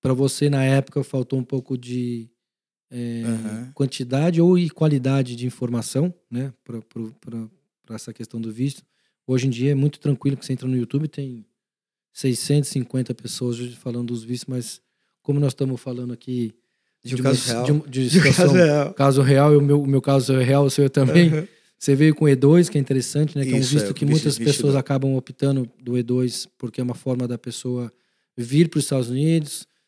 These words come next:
Speaker 1: ter a, a, a, né, a legalidade de,
Speaker 2: Uhum.
Speaker 1: de, de, de
Speaker 2: E ele é rápido,
Speaker 1: permanência.
Speaker 2: é um visto
Speaker 1: Ele é
Speaker 2: muito
Speaker 1: rápido,
Speaker 2: rápido,
Speaker 1: é.
Speaker 2: muito rápido. Investiu, mostrou que é
Speaker 1: Que é um
Speaker 2: investidor em, em, europeu, sei lá, é,
Speaker 1: Sim.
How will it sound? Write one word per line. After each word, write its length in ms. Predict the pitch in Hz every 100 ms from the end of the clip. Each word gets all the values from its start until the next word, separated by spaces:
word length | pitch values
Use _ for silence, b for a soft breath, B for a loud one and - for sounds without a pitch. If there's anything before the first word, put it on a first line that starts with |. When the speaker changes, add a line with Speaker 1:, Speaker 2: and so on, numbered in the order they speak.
| _ _
Speaker 1:
ter 260 | 143 147 131
a, 60 |
a, 880 | 120 120 120 123 120 123 - 117 117 _
a, 60 | 120 117 113 113 110 117 127
né, 240 | 117 120
a 20 |
legalidade 800 | 117 120 127 131 117 131 151 127
de, 100 | 120 120
Speaker 2:
Uhum. 40 |
Speaker 1:
de, 260 | 110 120 117
de, 300 | 113 117 117
de 140 | 117
Speaker 2:
E 120 | 117
ele 100 | 196
é 40 | 208
rápido, 100 | 131
Speaker 1:
permanência. 380 | 127 127 147 135
Speaker 2:
é 40 |
um 40 | 127
visto 180 | 120 123
Speaker 1:
Ele 20 |
é 40 |
Speaker 2:
muito 220 | 127 135 104
Speaker 1:
rápido, 60 | 107 110
Speaker 2:
rápido, 140 | 117
Speaker 1:
é. 40 | 107 120
Speaker 2:
muito 200 | 127 120
rápido. 440 | 101 90 92 - -
Investiu, 760 | 143 131 120 - 170 185 208 _ _ _ _ _ _ _ _
mostrou 600 | 151 127 113 - 127 123
que 180 | 117 -
é 440 | 110 101 92 90 -
Speaker 1:
Que 80 | -
é 40 |
um 80 | 117
Speaker 2:
investidor 800 | 113 113 113 110 - 117 110 101
em, 60 | 104
em, 480 | - 104 - 110 107
europeu, 480 | 107 98 - 117
sei 180 | 107 98
lá, 320 | 98 107 131 123
é, 260 | 98 95
Speaker 1:
Sim. 300 | - 120 110